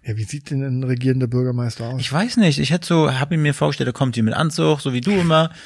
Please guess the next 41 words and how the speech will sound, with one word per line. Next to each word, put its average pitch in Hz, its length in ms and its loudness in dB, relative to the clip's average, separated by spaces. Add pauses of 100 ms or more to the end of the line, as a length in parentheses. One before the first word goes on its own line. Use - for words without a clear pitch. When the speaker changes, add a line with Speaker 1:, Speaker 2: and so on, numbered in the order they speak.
(120)
Speaker 2:
so 135 100 -2
richtig 143 280 -2
schön 135 200 2
Speaker 1:
Ja. 127 60 4
Speaker 2:
gestriegelt, 156 580 2
Speaker 1:
Ja. 151 40 4
Speaker 2:
immer 143 160 4
so, 131 160 -4
so 127 100 -4
richtig, 135 540 -2 (200)
wie 147 60 -2
so 160 60 2
ein 143 60 0
Vertriebszäpfchen, 165 1000 -2 (400)
wie 139 80 -2
er 147 80 4
so 143 100 4
<laughs> - 160 2
aussieht. 156 400 2 (1160)
Und, 151 400 0
aber 135 200 -2
er 131 120 4
war 135 140 4
wirklich, 214 460 -4
als 127 140 -6
wenn 175 100 0
er 190 100 0
gerade 170 300 2
vom, 165 320 0
vom 165 180 -4
Kaffeeklatsch 175 480 -4
Speaker 1:
Ja, 156 80 2
Speaker 2:
kommt 139 120 2
Speaker 1:
der 139 60 2
Speaker 2:
mit 135 60 2
Speaker 1:
ist 139 60 -4
ja 143 80 4
Speaker 2:
seiner, 135 160 4
mit 135 120 -4
seiner 127 200 0
Frau. 185 340 0